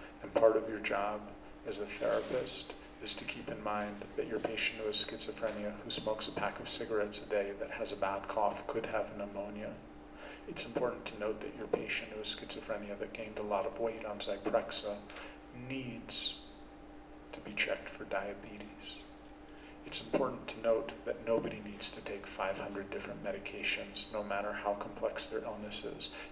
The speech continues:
And if you see a patient taking lots of meds, which often happens in schizophrenia, it's okay to have a discussion with their doctor and say, "You know, I once came to a lecture where somebody said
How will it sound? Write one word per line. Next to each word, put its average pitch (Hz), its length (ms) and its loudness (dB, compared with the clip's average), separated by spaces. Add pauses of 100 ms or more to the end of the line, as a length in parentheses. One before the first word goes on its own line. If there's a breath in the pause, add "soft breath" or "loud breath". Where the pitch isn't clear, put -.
(100)
And 104 80 -6
if 104 160 -8
you 120 80 -2
see 123 180 0
a 117 40 -4
patient 117 460 0
taking 107 360 -6 (100)
lots 90 300 0
of 104 80 -2
meds, - 520 -4
which - 240 -2
often 104 300 2
happens - 580 -6
in - 80 -10
schizophrenia, - 800 -2 (320 loud breath)
it's - 160 -2
okay 117 300 -2
to 117 100 -2
have 107 160 2
a 110 40 -6
discussion - 580 2
with 104 120 -6
their 107 120 0
doctor 101 480 0
and 98 100 -8
say, - 160 -4 (160)
"You 104 100 -6
know, 123 240 2 (500 loud breath)
I 113 80 -2
once 117 340 2
came 113 260 -4
to 110 160 0
a 110 40 4
lecture 104 420 4
where 104 160 0
somebody 104 420 -2
said 107 220 0